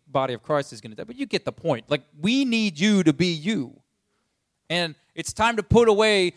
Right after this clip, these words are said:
the self-centered child, childishness. Okay? This is what he's saying there. When I was a kid, I was self-centered,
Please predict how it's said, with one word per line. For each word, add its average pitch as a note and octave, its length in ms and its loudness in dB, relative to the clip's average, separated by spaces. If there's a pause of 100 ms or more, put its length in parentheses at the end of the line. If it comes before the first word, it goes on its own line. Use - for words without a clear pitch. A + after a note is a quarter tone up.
(120)
the E3 100 -2
self-centered F#3+ 640 0
child, E3+ 560 0 (460)
childishness. D#3+ 1000 -2 (840)
Okay? D3 320 -4 (500)
This D3+ 240 -4
is C#3 120 -14
what C3 120 -2
he's A2+ 120 -10
saying F#2+ 300 -14
there. D2+ 100 -20 (200)
When D3+ 140 -2
I G#3 140 2
was A3+ 120 0
a F#3 80 -6
kid, A3 320 -2 (300)
I G3+ 120 -2
was C4 200 6
self-centered, G#2 540 -10